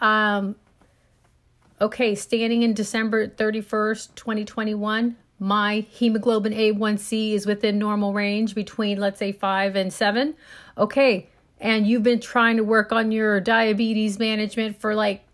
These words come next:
fifteen years and you've done everything there is to do. Yeah, it's like, okay, just be straight with yourself. This is where I've been. I don't <laughs> believe I can do this. Got it. Okay.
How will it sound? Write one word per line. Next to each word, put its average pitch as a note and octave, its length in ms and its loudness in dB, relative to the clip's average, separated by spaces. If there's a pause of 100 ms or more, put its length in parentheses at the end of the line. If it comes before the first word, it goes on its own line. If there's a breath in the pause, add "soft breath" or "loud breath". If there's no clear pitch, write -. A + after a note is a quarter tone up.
fifteen A#3+ 520 0
years A#3 460 2
and G#3 100 2
you've A3 160 0
done A3 180 0
everything A3+ 460 0
there A3 140 0
is G#3+ 180 -2
to A3 80 -4
do. A#3 220 0 (320 loud breath)
Yeah, C4+ 260 2
it's A3+ 160 -4
like, A#3+ 220 2
okay, C4+ 500 0 (2250 loud breath)
just - 400 -2 (400)
be B3 160 2
straight A#3+ 560 0
with D4+ 240 -4
yourself. F#3+ 500 0
This G#3+ 160 -6
is B3 160 -2
where A#3+ 160 2
I've A3 200 0
been. A#3 400 2
I A3 200 4
don't D4+ 220 2
<laughs> D4+ 80 2
believe F4 220 6
I F4 80 8
can D#4 200 2
do F4+ 140 6 (180)
this. - 360 2 (1800)
Got C4 260 4
it. F3 180 -2
Okay. A#3+ 480 0